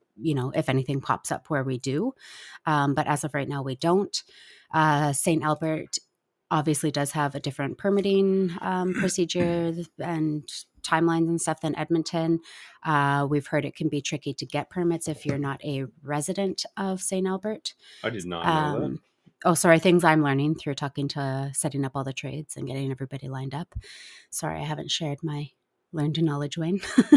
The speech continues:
Speaker 2: We don't talk,
Speaker 1: Um,
Speaker 2: uh, we don't talk as much as you guys think. This, this
Speaker 1: Yeah.
Speaker 2: hour is the most that we talk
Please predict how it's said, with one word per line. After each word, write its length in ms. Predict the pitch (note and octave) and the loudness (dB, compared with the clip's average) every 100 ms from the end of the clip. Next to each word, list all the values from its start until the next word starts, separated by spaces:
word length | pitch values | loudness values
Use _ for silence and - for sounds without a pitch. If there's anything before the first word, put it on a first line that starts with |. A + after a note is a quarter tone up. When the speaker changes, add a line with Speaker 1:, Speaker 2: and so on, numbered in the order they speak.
| - C4+ - - - - - - | 6 4 0 -10 -10 -8 -8 -2
Speaker 2:
We 80 | - | 2
don't 140 | C#3 | 2
talk, 300 | - E3+ D#3+ | 4 6 6
Speaker 1:
Um, 60 | D#3 | 4
Speaker 2:
uh, 40 | D#3 - | 2 -2
we 80 | C#3 | 0
don't 160 | E3 | 0
talk 240 | D3+ D3+ A#2 | 0 -2 -2
as 80 | |
much 180 | G#2+ F#2+ | -4 -4
as 100 | F2+ | -4
you 100 | F#2+ | -2
guys 180 | F#2+ F#2 | -2 0
think. 220 | G#2 F#2+ | 0 0
This, 260 | G#2 G#2 - - | 0 0 -4 4
this 240 | G3+ D#3+ | 6 6
Speaker 1:
Yeah. 120 | F2+ G#2 | 6 6
Speaker 2:
hour 200 | B2 A#2+ | 6 4
is 100 | G#2+ | 2
the 100 | G2 | 0
most 180 | F#2+ - | 0 -2
that 60 | |
we 120 | F#2 | -4
talk 280 | F2+ F#2 F2+ | 0 2 2